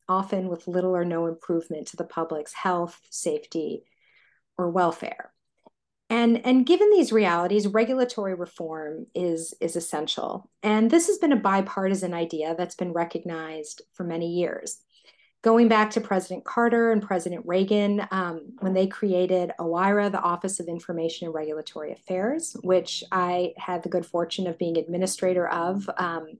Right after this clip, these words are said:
uh, some years ago. Um, you know, the idea behind oira is to really get a handle on what significant regulations were being promulgated across the federal government.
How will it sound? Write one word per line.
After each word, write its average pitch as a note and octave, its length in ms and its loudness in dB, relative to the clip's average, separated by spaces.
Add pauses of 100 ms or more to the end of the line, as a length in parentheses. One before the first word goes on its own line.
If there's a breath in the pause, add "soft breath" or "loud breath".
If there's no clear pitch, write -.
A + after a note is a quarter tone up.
uh, F3+ 80 -4
some F3+ 260 -4
years E3+ 240 -2
ago. E3+ 400 -2 (920)
Um, G#3+ 400 4 (300 loud breath)
you B3 140 6
know, C4 60 8
the B3+ 140 6
idea B3+ 320 6
behind A3+ 420 2
oira F#3+ 460 2
is A#3 120 0
to G#3+ 120 -4
really F#3+ 320 -4
get F#3 160 -2
a E3 80 -6
handle G3 800 -2
on E3+ 180 -2
what E3+ 260 0
significant F#3 560 -4
regulations F3+ 1080 0
were E3+ 120 -2
being E3 220 -2
promulgated F#3+ 840 -2
across - 540 -6
the D#3+ 100 -6
federal D#3 280 -8
government. F#3+ 640 -6